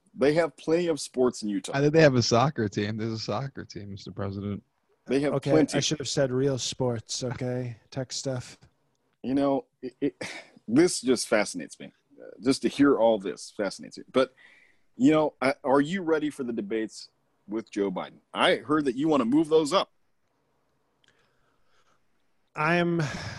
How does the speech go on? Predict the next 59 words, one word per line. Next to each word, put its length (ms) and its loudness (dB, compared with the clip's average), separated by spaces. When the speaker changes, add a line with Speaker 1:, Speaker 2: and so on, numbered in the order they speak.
Speaker 3:
so 280 -2
ready. 300 0
You, 180 2
I 60 -4
mean, 160 -2
you 100 0
saw 240 2
how 160 4
well 180 2
I 80 0
did 160 -2
against 320 -4
Hillary 320 -2
Clinton, 520 -8
and 160 -8
she 220 -2
was 180 -2
a 80 -4
lot 240 -4
sharper 520 -4
than 320 -10
Sleepy 400 -8
Joe. 380 -6
Speaker 2:
Well, 120 4
Speaker 1:
Are 20 4
Speaker 2:
why 80 6
Speaker 1:
you 60 4
Speaker 2:
don't 80 2
you 60 4
Speaker 1:
gonna 100 6
be 80 8
Speaker 2:
both, 300 6
why 120 8
don't 100 6
you 80 8
Speaker 1:
yeah. 60 0
Speaker 2:
both 180 4
give 120 0
us 160 2
a 60 0
prediction 800 -2
before 240 0
we 100 6
leave 240 2
here? 360 -2
Why 180 -2
don't 80 0
you 60 0
give 100 -2
us 60 -10
a 40 -14
prediction, 440 -2
Mister 200 -8
President, 460 0
of 260 -4
what 300 2
you're 120 0
gonna 160 4
do 140 0